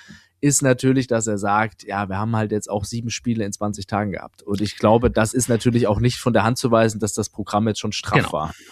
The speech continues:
Speaker 2: Mhm. Das, das ist auch so. Und erinnere dich an unsere vergangene Folge, Nils. Da haben wir genau über diesen Punkt gesprochen. Dass der Bayern-Kader eben nicht so breit aufgestellt ist, wie sie das möglicherweise bräuchten für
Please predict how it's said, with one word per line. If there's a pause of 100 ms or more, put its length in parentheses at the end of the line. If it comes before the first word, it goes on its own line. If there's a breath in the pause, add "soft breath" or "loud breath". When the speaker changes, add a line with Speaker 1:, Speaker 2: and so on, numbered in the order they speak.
Speaker 2:
Mhm. (220)
Das,
das
ist
auch
so.
Und
erinnere
dich
an
unsere
vergangene
Folge,
Nils.
Da
haben
wir
genau
über
diesen
Punkt
gesprochen. (540)
Dass
der
Bayern-Kader
eben
nicht
so
breit
aufgestellt
ist,
wie
sie
das
möglicherweise
bräuchten
für